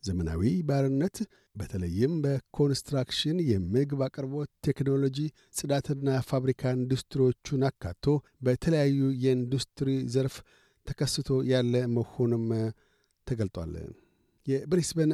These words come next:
ነዋሪ የሆኑት ዩዋራ ሙንጋ ሰው ሊንኮን ክራውሊ የኩዊንስላንድ ጠቅላይ ፍርድ ቤት ዳኛ ሆነው ተሰየሙ። ዳኛ ክራውሊ በጠቅላይ ፍርድ ቤት ዳኝነት ሲሰየሙም የመጀመሪያው ነባር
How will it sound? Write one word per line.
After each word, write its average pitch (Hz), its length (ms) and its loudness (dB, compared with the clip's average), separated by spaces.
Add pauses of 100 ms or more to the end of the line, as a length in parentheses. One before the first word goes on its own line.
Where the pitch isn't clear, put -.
ነዋሪ 139 340 4 (220)
የሆኑት 135 680 0 (220)
ዩዋራ 127 320 4 (240)
ሙንጋ 135 340 0 (120)
ሰው 160 180 0 (260)
ሊንኮን 139 500 4
ክራውሊ 135 380 0 (380)
የኩዊንስላንድ 98 800 -2 (180)
ጠቅላይ 147 360 -2 (140)
ፍርድ 131 320 -6
ቤት 135 240 2
ዳኛ 127 280 2 (180)
ሆነው 123 380 2 (220)
ተሰየሙ። 98 480 -2 (540)
ዳኛ 87 280 -4 (200)
ክራውሊ 131 360 0 (460)
በጠቅላይ 101 480 -4
ፍርድ 139 320 -6
ቤት 143 260 2
ዳኝነት 131 520 0
ሲሰየሙም 120 760 -2 (380)
የመጀመሪያው 135 800 0 (160)
ነባር 120 440 0